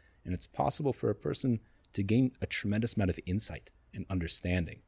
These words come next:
based on what's being transmitted through this dream. It could be that it's very clear.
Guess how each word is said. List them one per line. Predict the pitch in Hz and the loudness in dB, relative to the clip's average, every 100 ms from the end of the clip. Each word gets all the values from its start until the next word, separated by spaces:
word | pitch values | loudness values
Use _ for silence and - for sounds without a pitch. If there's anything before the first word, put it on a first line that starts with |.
| _ _ _ _ _ _ _ | _ _ _ _ _ _ _
based | 95 - | -2 0
on | 90 | 0
what's | 90 - | 0 0
being | 90 87 | 0 0
transmitted | - 87 85 92 85 82 | 0 0 0 2 2 0
through | - 80 | -2 -4
this | 78 - | -2 -4
dream. | 82 80 - | -2 -2 -4
It | - | -8
could | 82 | -2
be | 80 | -2
that | 78 | -2
it's | - | -2
very | 87 98 | 2 2
clear. | - 80 - | 2 -4 -4